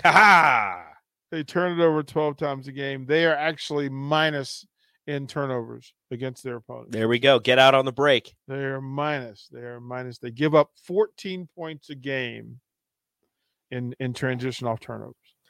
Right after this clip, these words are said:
Speaker 2: Fourteen a game.
Speaker 1: So normally, like, the big guys, you wanna foul the big guys 'cause they don't shoot well from the line. Zach Edey shoots seventy percent from the free throw line.
Speaker 2: Which is the same thing he shoots from the f-, from the field.
Speaker 1: It's disgusting. He, well, he's,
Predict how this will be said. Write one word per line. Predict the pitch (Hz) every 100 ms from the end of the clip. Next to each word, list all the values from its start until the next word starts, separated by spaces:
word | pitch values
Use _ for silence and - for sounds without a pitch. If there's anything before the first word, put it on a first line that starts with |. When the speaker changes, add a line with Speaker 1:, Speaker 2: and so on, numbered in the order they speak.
| -
Speaker 2:
Fourteen | 160 160 - 135
a | 127
game. | 120 113 -
Speaker 1:
So | 170
normally, | 160 147 175 190 175
like, | 120 127
the | 123
big | 101 120 123
guys, | 120 123 120
you | 113
wanna | 104
foul | - 104
the | 98
big | 87 92
guys | 98 95 -
'cause | 95
they | 92
don't | 92
shoot | - 90
well | 87
from | - 92
the | 82
line. | 85 90
Zach | 92 120 135
Edey | 135
shoots | 117 107 -
seventy | - 101 90 85
percent | 85 - 85
from | - 80
the | 76
free | 82 78
throw | 71
line. | 73 76 - _ _ _ _ _ _ _ _ _ _ -
Speaker 2:
Which | 135 -
is | 120
the |
same | 113 135
thing | 123 123
he |
shoots | 110 123 110
from | 117
the | 110
f-, | - - _ - _
from | 117
the | 107
field. | - 110 123 -
Speaker 1:
It's | 110 120
disgusting. | 107 - - 80 - 107
He, | 127
well, | 151 175
he's, | 165 143